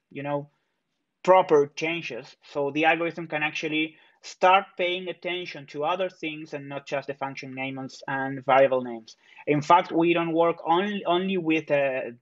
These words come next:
the words, the tokens from the code. W-, we work with other structures coming from the code. So we make sure that the algorithm, they don't o-,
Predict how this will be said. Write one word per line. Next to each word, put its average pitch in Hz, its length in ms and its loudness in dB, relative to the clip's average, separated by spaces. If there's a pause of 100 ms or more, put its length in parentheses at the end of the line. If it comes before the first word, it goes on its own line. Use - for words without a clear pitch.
(140)
the 131 140 -6
words, 160 600 4
the 135 80 -12
tokens 151 580 -4
from 131 160 -14
the 139 80 -10
code. 220 460 2
W-, - 220 -14
we 147 160 -4
work 151 280 -2
with 143 200 -8
other 180 240 0
structures 196 640 -2
coming 143 380 -12
from 147 180 -12
the 139 80 -14
code. 185 400 2 (340)
So - 160 0
we 160 200 2
make 185 260 -4
sure 185 400 0
that 139 160 -4
the 147 140 -4
algorithm, 156 540 -4 (280)
they 170 240 6
don't 196 240 2
o-, 185 140 -6